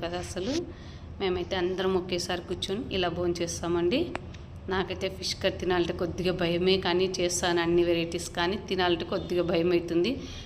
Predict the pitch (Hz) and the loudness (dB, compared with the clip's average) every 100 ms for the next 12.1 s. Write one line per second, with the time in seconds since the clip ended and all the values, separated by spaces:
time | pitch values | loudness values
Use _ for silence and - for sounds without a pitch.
0 | - - 180 175 170 170 311 381 - - | -12 -8 -4 0 2 0 -2 -4 -6 -12
1 | - - 185 180 170 170 165 190 180 180 | -10 -2 2 4 2 0 0 0 2 2
2 | 175 175 165 - - 202 185 185 180 185 | 0 -2 -8 -8 -4 2 2 2 0 2
3 | 175 190 180 175 180 180 180 175 170 175 | 4 4 4 4 4 4 4 4 2 0
4 | 170 170 175 170 165 165 - 170 - 170 | 0 0 0 0 0 -2 0 0 0 -2
5 | 170 247 330 - - - - 185 170 160 | -2 -2 -4 -6 -10 -10 -4 2 2 2
6 | 170 175 175 - 175 170 165 165 160 160 | 0 0 0 0 0 0 -2 -2 0 2
7 | 180 175 165 165 175 175 170 170 170 170 | 2 4 0 4 2 2 -2 0 2 4
8 | 160 170 165 170 214 202 - - 156 156 | 4 2 2 0 2 0 0 -2 -2 -2
9 | 151 - 165 165 175 175 170 - - 170 | -6 -6 0 2 4 4 2 -4 -4 -2
10 | 170 165 165 170 170 170 180 190 180 165 | -2 -2 -2 0 0 -2 -2 -4 -4 -4
11 | 175 - 175 165 165 160 160 160 160 165 | -4 -2 -2 0 0 0 -2 -2 -2 0
12 | 208 | 2